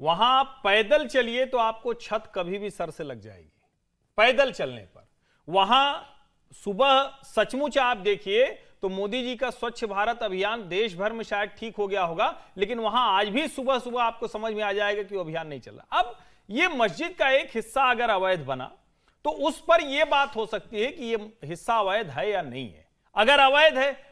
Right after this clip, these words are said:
तो आप उसको चुपचाप मान लीजिए, रेगुलराइजेशन हो सकता हो तो वो करा लीजिए, लेकिन अगर नहीं है तो जो हिस्सा है उसको तोड़ने दीजिए, या आप खुद तोड़ लीजिए। जो शिमला के मस्जिद के, जो मस्जिद प्रबंधन समिति के लोग हैं,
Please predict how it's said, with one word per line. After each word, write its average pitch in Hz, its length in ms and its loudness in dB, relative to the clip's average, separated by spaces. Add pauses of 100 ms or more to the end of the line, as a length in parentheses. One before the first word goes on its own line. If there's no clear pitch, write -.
तो 214 60 0
आप 220 200 4
उसको 233 220 -8
चुपचाप 220 460 -2
मान 202 160 -2
लीजिए, 226 320 -2
रेगुलराइजेशन 196 720 0
हो 190 180 -6
सकता 233 300 -4
हो 208 120 2
तो 214 100 -4
वो 190 80 -2
करा 180 280 4
लीजिए, 226 420 -4 (260)
लेकिन 247 360 4
अगर 370 240 4
नहीं 330 220 2
है 285 200 0
तो 190 240 -10 (220)
जो 156 180 0
हिस्सा 190 280 0
है 220 80 6
उसको 202 200 -2
तोड़ने 285 360 0
दीजिए, 311 280 -12 (420)
या 233 180 8
आप 339 380 6
खुद 381 200 0
तोड़ 320 320 4
लीजिए। 247 300 -4
जो 320 140 -6
शिमला 247 380 0
के 269 160 -4
मस्जिद 220 360 -4
के, 247 120 -12
जो 233 120 -4
मस्जिद 208 320 -6
प्रबंधन 202 420 -4
समिति 190 340 -10
के 196 80 -6
लोग 180 200 -4
हैं, 285 160 -2